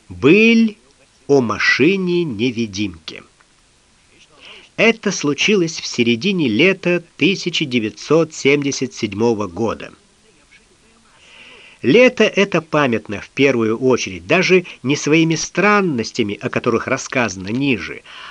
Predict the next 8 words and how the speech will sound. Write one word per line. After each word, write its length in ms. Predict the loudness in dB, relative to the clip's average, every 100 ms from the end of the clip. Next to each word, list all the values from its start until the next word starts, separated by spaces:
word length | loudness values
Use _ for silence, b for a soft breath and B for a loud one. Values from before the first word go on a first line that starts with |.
| B
а 160 | -4 -4
тем, 420 | -2 2 4 4
что 320 | -2 -6 -8 -4
именно 380 | -2 0 2 0
тогда 520 | 0 -4 -2 0 0
в 60 | 0
Красноярском 880 | -4 -4 -2 0 2 0 -4 -4 -4
крае 760 | -4 -2 0 2 2 0 -2